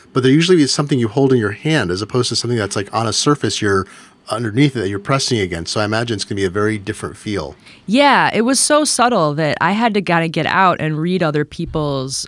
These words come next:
Speaker 2: articles to kinda realize what had happened. Um, when I think of haptic feedback, I think of, yeah, like, holding a video game controller or a phone or something and it buzzes and I'm feeling something. And that's not what this is. Like, it, it, it ends up f-,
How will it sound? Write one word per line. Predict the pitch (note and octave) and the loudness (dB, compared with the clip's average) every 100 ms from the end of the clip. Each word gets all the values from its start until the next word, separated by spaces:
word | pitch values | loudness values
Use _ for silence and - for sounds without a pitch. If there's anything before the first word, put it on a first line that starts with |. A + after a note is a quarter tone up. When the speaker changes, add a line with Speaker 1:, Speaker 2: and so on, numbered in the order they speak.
| - | -2
Speaker 2:
articles | G3+ A#3 F#3+ C#3 C3 - | 0 0 -2 -4 -4 -6
to | - | -10
kinda | - D3+ | -6 -6
realize | C3 F3 G#3 D#3 C3+ C3 | -2 0 2 2 0 -4
what | C3 C#3 | -6 -8
had | G#2+ | -8
happened. | - F#3 - - - - D3 | -4 -4 -2 -8 -8 -10 -8
Um, | - D#3 C#3+ D3 | 0 0 0 -2
when | D3+ | 0
I | - F3 | 0 -2
think | - A3+ C4 | -2 -2 0
of | G#3 | -2
haptic | D3 D3 - C3 | -2 -4 -4 -10
feedback, | _ C#3 B2+ C3 B2+ B2+ | _ -10 -4 -4 -4 -4
I | C#3 | -6
think | - D#3 D3+ | -4 -6 -4
of, | C3 C3 | -4 -2
yeah, | F#3 E3 | 0 0
like, | C3 A#2 | -2 -6
holding | - C3+ C#3 | -8 -6 -6
a | C3+ | -6
video | D3 D3 | -2 -2
game | C#3 C3 B2 | -2 -4 -6
controller | - - C#3 C3+ B2+ B2 | -10 -6 -4 -2 -4 -4
or | D#2+ | -6
a | - | -8
phone | - E3 D#3 C#3+ C3+ B2 - - - | -4 0 0 0 -4 -8 -14 -20 -8
or | D3+ | -4
something | - C#3+ C#3+ C#3 | -2 -2 -4 -4
and | B2+ | -6
it | A2+ | -4
buzzes | E3 F3 D3 - C3 - | 0 0 -2 -6 -8 -8
and | C#3 | -4
I'm | B2+ C3+ | -4 -4
feeling | - D#3 D#3 C#3 B2 | -6 -6 -4 -4 -4
something. | - D2 A#2+ F#2 B2 - - - - | -6 -6 -8 -8 -10 -16 -20 -12 -2
And | E3+ | 0
that's | F#3 - | 0 0
not | D#3+ E3 - | 2 2 0
what | D3+ | -4
this | C3 - | -4 -4
is. | C3 A#2 - | -4 -4 -4
Like, | C3+ C3+ | -6 -6
it, | C3 | -6
it, | - C3+ | -6 -6
it | E3+ | -2
ends | D#3 E3 F#3+ | 0 2 2
up | F#3+ - | -2 -6
f-, | _ _ - | _ _ -20